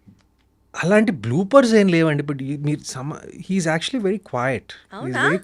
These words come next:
Speaker 1: quiet. మీరు, మీతో ఇంటర్వ్యూ చేశాడు కదా, like, I don't know, he did an interview earlier
Speaker 2: I mean,
Speaker 1: and I
Speaker 2: like, నే-
Speaker 1: ఈయన, ఆయన ఐ డ్రీమ్స్‌లో చేశాడు. But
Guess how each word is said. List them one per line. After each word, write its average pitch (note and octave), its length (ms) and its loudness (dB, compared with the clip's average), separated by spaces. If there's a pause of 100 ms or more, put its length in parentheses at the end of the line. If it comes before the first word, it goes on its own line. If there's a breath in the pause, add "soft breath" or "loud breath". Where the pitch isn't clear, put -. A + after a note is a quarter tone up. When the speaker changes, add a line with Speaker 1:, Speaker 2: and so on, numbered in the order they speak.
Speaker 1:
quiet. E3 220 2
మీరు, B2 180 -4
మీతో A#2+ 200 -4
ఇంటర్వ్యూ B2+ 320 -4
చేశాడు D#3 360 -4
కదా, F3 200 -4
like, D3+ 200 -6
I A#2 200 -6
don't C#3+ 180 0
know, B2 80 0
he G#2+ 100 -4
did A2 160 -6
an C3+ 100 -4
interview A#2 340 -4
earlier A2+ 300 -4
Speaker 2:
I G#2+ 60 -8
mean, G2 80 -6
Speaker 1:
and F#2 80 -4
I G2+ 40 -6
Speaker 2:
like, E3 320 -12
నే- - 140 -14
Speaker 1:
ఈయన, F#3 160 10
ఆయన F3 220 8
ఐ D#3 160 10
డ్రీమ్స్‌లో F3 340 8
చేశాడు. B2 440 2
But C#3+ 180 0